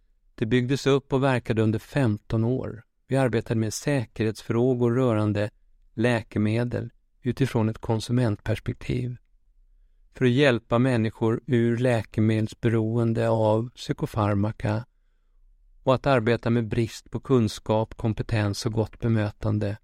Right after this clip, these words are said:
inom vården. Med tiden kom kilen att arbeta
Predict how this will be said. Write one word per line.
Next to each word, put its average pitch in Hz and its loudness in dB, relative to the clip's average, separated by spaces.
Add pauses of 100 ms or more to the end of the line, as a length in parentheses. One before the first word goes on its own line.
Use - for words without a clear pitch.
(140)
inom 110 0
vården. 123 -2 (1800)
Med - -6
tiden 156 2
kom 143 -2
kilen 117 0
att 117 -2
arbeta 113 -2